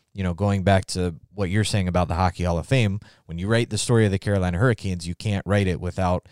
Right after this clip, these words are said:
you know, Cam Ward's name being a, a huge part, uh, of the team's history. So, um, an excellent point there. Uh, both him and Eric Staal really,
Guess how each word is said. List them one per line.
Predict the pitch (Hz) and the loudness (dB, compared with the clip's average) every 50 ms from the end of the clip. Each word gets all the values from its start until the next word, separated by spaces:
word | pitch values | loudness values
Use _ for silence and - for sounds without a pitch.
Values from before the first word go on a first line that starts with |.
| - - - _ _ _ _ _ _ _ _ _ | -20 -20 -20 _ _ _ _ _ _ _ _ _
you | - 101 | -4 -4
know, | 95 82 | -4 -2
Cam | 78 - - 123 104 101 | -2 0 2 2 2 2
Ward's | 98 98 101 92 82 - - - - | 2 2 2 2 0 -4 -6 -6 -6
name | - 98 117 123 123 101 90 87 85 82 - _ _ | -6 -2 0 2 2 2 0 -2 -4 -8 -10 _ _
being | - 101 92 90 87 | -2 -2 0 0 0
a, | 82 80 - - | -2 -4 -4 -4
a | - 90 | -6 -6
huge | - - - 110 101 85 - - | -6 -2 0 0 0 0 -2 -4
part, | - 120 107 90 82 - _ _ _ _ _ _ _ _ _ - | 0 2 2 2 2 -2 _ _ _ _ _ _ _ _ _ -8
uh, | 82 82 76 65 - | -6 -6 -6 -6 -6
of | 90 78 78 | -8 -8 -6
the | 87 | -8
team's | - - 92 85 80 - | -6 -4 -6 -6 -6 -6
history. | 87 85 - - - 55 | -8 -8 -8 -10 -10 -10
So, | - - 101 90 82 - - _ - - - _ _ _ _ _ | -6 -2 -2 -2 -2 -4 -8 _ -20 -20 -20 _ _ _ _ _
um, | 78 78 - 90 - - | -10 -10 -8 -8 -10 -10
an | - 95 95 | -8 -2 0
excellent | 113 117 - - - 98 90 80 | 0 0 0 0 -2 -2 -2 -2
point | - - 95 90 76 76 | -4 -4 -2 -4 -2 -2
there. | 90 90 90 90 85 85 98 - _ - | -2 -2 -2 -2 -4 -8 -10 -16 _ -8
Uh, | 87 85 78 | -8 -6 -6
both | 78 98 147 180 165 | 0 2 4 4 4
him | - 147 139 117 | 4 2 2 2
and | 101 | 0
Eric | 92 92 90 82 - | 0 0 0 -2 -4
Staal | - - 95 90 87 | -4 0 2 2 2
really, | 82 87 95 92 87 82 76 | 2 2 2 2 2 0 -2